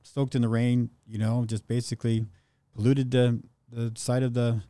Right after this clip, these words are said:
of Campbell Creek. And so we, we went back over there with a little cart,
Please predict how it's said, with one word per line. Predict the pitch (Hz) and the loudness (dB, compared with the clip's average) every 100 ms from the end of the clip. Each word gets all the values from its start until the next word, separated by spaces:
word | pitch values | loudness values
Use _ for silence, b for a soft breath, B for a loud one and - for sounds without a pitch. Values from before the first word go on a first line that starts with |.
| _ _ | _ _
of | 113 107 | -10 -2
Campbell | 139 127 | 2 2
Creek. | 117 170 151 | 2 0 0
And | 98 | -2
so | - 110 | 0 0
we, | 107 123 | 2 0
we | 117 113 | -2 -6
went | 107 107 | -6 -4
back | 120 117 | -4 -2
over | 127 123 | 0 0
there | 123 123 | 0 0
with | 117 113 113 | 0 -2 -2
a | 110 | -2
little | 117 120 | 0 -2
cart, | - 131 131 | -2 -2 -2